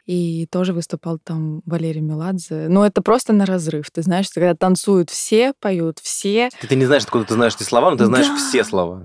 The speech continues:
Speaker 1: Да, такое ощущение, что они где-то вшиты, и ты просто уже в потоке вот в этом. Это невероятно. Он действительно великолепный артист, очень классный.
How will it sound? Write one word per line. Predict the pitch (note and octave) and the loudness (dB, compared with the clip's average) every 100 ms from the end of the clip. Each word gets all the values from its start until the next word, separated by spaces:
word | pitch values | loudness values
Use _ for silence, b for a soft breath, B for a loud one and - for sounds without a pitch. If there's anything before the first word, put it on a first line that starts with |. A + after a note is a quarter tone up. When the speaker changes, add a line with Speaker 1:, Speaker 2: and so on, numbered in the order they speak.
| - | -4
Speaker 1:
Да, | F#3 A3+ A3+ | 2 4 4
такое | A3 | 2
ощущение, | G#3+ C4 C#4 | 2 2 2
что | - | 4
они | G#3+ G#3+ | 4 6
где-то | G#3 G#3+ | 4 2
вшиты, | F#3+ - A#3+ C#4+ A3+ G3 | 0 2 2 4 4 4
и | F#3+ | 4
ты | G3+ | 2
просто | A3+ A3+ - F#3+ | 4 2 2 -4
уже | F3 | -4
в | - | -2
потоке | - F#3+ B3 B3+ A#3+ G3+ | -2 2 4 4 2 0
вот | G3 F3 | 0 2
в | |
этом. | F3+ F3+ E3+ E3+ E3+ | 0 2 0 0 0
Это | F#3+ F#3 G3 | 0 0 0
невероятно. | G#3 G#3 G3+ F3+ D#3 - E3+ - | 0 0 -2 -4 -6 -10 -10 -2
Он | F#3+ | 0
действительно | G3 - E3 - E3 | 2 0 -6 -4 -4
великолепный | E3+ - E3 D#3 - D3+ | -4 -6 -10 -8 -8 -12
артист, | D#3 - D#3 - | -12 -20 -14 -8
очень | D#3+ - | -8 -8
классный. | D#3+ D#3 - | -14 -12 -14